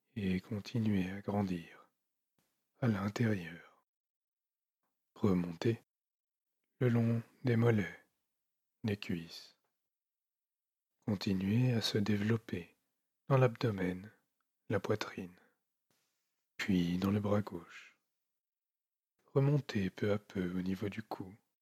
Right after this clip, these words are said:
de la tête, et restez là pour le moment. Puis de remarquer qu'il y a une autre partie, la partie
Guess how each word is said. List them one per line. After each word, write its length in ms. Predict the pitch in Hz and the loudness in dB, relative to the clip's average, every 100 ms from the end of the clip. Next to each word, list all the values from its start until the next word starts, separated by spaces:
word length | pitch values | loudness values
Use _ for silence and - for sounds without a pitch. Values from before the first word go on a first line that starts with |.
| _ _ _ _ _ _ _ - | _ _ _ _ _ _ _ -8
de 80 | 104 | -4
la 160 | 101 | -4
tête, 480 | - - - _ _ _ _ _ _ _ _ _ _ _ - | -6 -14 -18 _ _ _ _ _ _ _ _ _ _ _ 0
et 80 | |
restez 360 | 95 95 - 117 | 2 0 -2 -4
là 240 | 101 90 95 | -2 -6 -6
pour 120 | 117 | -2
le 100 | 113 | 0
moment. 240 | 107 98 87 - _ _ _ _ _ _ _ _ _ _ _ - | -2 -4 -8 -16 _ _ _ _ _ _ _ _ _ _ _ -6
Puis 280 | - 90 95 | 2 4 4
de 100 | 110 | 4
remarquer 460 | 107 92 - 131 | 4 0 -2 -4
qu'il 220 | 117 120 | 0 0
y 60 | 120 | 0
a 120 | 123 - _ _ _ - | -2 -8 _ _ _ -2
une 140 | 143 143 | 2 2
autre 220 | - 139 | 2 2
partie, 580 | 135 123 - - 95 - _ _ _ _ _ - | 4 4 0 -14 -16 -18 _ _ _ _ _ -2
la 140 | 101 | -2
partie 420 | - 90 - 117 | 0 -4 -4 -6